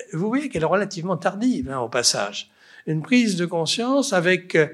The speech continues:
l'idée que la production de la science est un produit, euh, qui doit être évalué, qui doit être scientifiquement rigoureux. Et, euh, il faut le reconnaître que c'est aux États-Unis, du temps d'Obama, euh, que, euh, les premières mesures ont été prises,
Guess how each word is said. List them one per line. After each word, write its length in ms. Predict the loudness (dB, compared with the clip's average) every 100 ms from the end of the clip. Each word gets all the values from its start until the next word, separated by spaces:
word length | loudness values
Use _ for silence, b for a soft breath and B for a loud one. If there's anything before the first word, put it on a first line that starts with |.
| B B B -6
l'idée 520 | 0 0 2 4 2
que 120 | 2
la 160 | 0 0
production 720 | 0 0 0 -2 -2 0 -2
de 160 | 0 0
la 180 | 0 0
science 480 | 0 0 -2 -4
est 100 | -4
un 100 | -6
produit, 800 | -4 -2 -2 -2 0 2 0 0
euh, 100 | -4
qui 160 | -6 -8
doit 220 | -6 -2
être 220 | -4 -4 -2
évalué, 600 | 2 4 2 2 -2 -2
qui 120 | -4
doit 180 | -4 -4 -4
être 140 | -6
scientifiquement 800 | -4 -4 -6 -8 -10 -10 -6 -4
rigoureux. 720 | -4 -6 -4 0 0 0 -2 B B B 2
Et, 340 | 6 6 2 -14 B B B B -4
euh, 260 | 2 4 4
il 80 | 0
faut 140 | 0
le 60 | 2
reconnaître 640 | 2 2 2 4 2 0
que 140 | -2 0
c'est 200 | 2 2
aux 80 |
États-Unis, 580 | 0 0 0 -2 -2 -4
du 120 | -4
temps 180 | 0 2
d'Obama, 640 | 4 2 2 2 2 2 B B B _
euh, 260 | 2 4 2
que, 540 | 2 4 8 8 4 -2
euh, 260 | -2 -2
les 180 | -4 -8
premières 840 | -14 -4 -2 0 0 2 4 4 4
mesures 600 | 6 8 8 8 8 6
ont 100 | 4
été 260 | 0 -4
prises, 720 | -6 -6 -4 0 0 -2 B